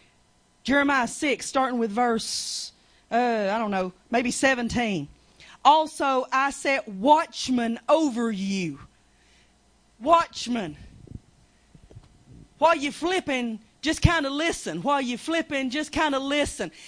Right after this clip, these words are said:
How long has our pastor begged us to pray for this situation right here, right now? Years.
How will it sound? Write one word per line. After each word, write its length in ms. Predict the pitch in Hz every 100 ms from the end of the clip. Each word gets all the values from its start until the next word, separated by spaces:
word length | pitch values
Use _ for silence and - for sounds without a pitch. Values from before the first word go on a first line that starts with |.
| - -
How 600 | - 349 359 330 277 233 - _
long 840 | 196 220 269 311 302 269 240 214 185 -
has 240 | - 285 262
our 180 | 226
pastor 840 | 214 - 226 320 311 - - 214 - - - -
begged 680 | 185 269 339 330 247 220
us 400 | 247 233 226 - - - -
to 120 | 440
pray 680 | - - 302 285 247 208 151 - -
for 180 | 247 247
this 520 | 214 320 311 - - _
situation 1000 | - 349 330 320 294 277 277 - 294 254 - -
right 240 | 269 285
here, 260 | 262 285 262
right 240 | 262 254
now? 360 | 254 226 175 147 _ _ _ _ _ _ _ _ - -
Years. 800 | 427 494 480 427 302 - -